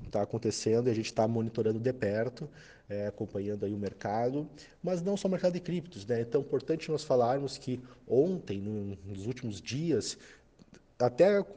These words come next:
o amigo compartilhou anteriormente aqui o vídeo do Fausto, né, falando do início do crash na, no mercado americano de ações. Mas não só no mercado americano. Ah, o mercado americano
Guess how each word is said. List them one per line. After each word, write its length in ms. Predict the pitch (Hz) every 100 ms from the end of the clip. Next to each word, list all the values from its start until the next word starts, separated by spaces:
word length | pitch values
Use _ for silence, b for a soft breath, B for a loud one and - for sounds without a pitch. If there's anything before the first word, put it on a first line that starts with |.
| -
o 380 | 156 165 160 160
amigo 320 | 147 180 160
compartilhou 640 | 160 147 139 - 135 170
anteriormente 640 | 156 - 143 135 131 147 131
aqui 140 | 123
o 60 | 135
vídeo 260 | 131 131
do 80 | 113
Fausto, 580 | - 123 143 170 - 123
né, 80 | 127
falando 300 | 127 127 127
do 100 | 120
início 320 | 139 190 -
do 100 | 143
crash 420 | 135 123 143 -
na, 180 | 143 135 - B B B
no 200 | - 120
mercado 360 | 131 131 139 127
americano 460 | 135 131 - 131 131
de 100 | 135
ações. 720 | 131 - 127 101 95 - - B B B -
Mas 180 | 135 135
não 160 | 196
só 180 | 202 190
no 60 | 190
mercado 300 | 185 190 180
americano. 640 | 175 175 143 151 113 101 131
Ah, 260 | 117 113
o 20 | 110
mercado 240 | 117 147
americano 540 | 165 139 156 147 117